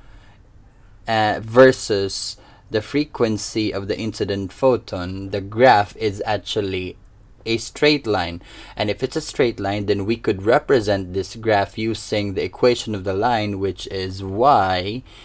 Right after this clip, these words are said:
is equal to mx plus b.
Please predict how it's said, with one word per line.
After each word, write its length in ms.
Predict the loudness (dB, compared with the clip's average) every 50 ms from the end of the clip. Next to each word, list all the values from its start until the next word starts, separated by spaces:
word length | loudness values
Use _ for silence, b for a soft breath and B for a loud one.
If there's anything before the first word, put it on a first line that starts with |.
| B B B
is 240 | -4 -2 -2 -2 0
equal 460 | -2 -2 -2 -4 -4 -2 -2 0 -2
to 400 | -4 -6 -8 -6 -6 -6 -6 -8 b b b b b -14 -4 0
mx 1200 | 0 0 2 0 -2 -4 -6 -6 -4 -2 -2 -2 -4 -6 -12 -18 -14 -12 -10 -10 -8 -10 -10 -12 -16 b b b b b b b
plus 840 | -4 0 4 6 6 6 6 4 0 -4 -6 -10 -10 -10 -12 -14 -18 -20 -18 -10 -2
b. 380 | 0 0 2 0 -2 -6 -12